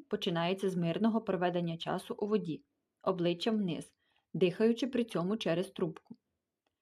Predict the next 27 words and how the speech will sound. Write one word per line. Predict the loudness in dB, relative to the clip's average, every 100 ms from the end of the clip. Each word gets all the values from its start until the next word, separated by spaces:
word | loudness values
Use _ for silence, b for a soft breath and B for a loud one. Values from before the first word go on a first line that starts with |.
| _ _ _
Час | 6 8 8
заспокоїти | 4 -2 -4 -4 -2 -4 -2 -2
розум | -2 -2 -2 -4
і | -6
тіло. | -4 -6 -6 -10 -16 _ _ _ _ _ _ _ _
Уповільнити | 0 4 6 6 6 2 -2
биття | -2 -4
серця | -4 -2 -4 -4 -6 -8 -6
під | -6 -6 -8 _
час | 2 2
плавання. | 0 0 0 0 -6 -8 -12 _ _
Коли | 6 8
ми | 8
готові, | 6 4 4 4 2 -4 0
ми | 0
опускаємось | 0 -2 -4 0 2 2 0 -2
на | -6
сім | -2 -2 -2
метрів | -4 -6 -8 -10 _ _ -2
і | 4
зависаємо | 4 4 6 6 6 6
на | 4
цій | 2 2 4
глибині, | 4 4 2 -2 -6 _ _
тримаючись | 4 6 6 4 0 -2 0
за | 2
мотузку | 2 2 -4 -4 -6 -8